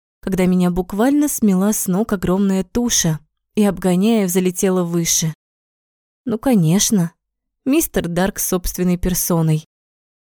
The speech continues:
"Осторожнее, козёл!" прошипела я ему в спину.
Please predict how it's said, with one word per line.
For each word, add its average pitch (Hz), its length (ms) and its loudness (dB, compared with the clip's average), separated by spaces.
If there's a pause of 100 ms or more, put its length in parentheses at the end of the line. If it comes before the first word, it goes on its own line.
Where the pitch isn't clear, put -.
(540)
"Осторожнее, 196 760 2
козёл!" 180 600 2 (920)
прошипела 214 580 2
я 180 260 4
ему 185 180 2
в 185 60 -6
спину. 165 500 0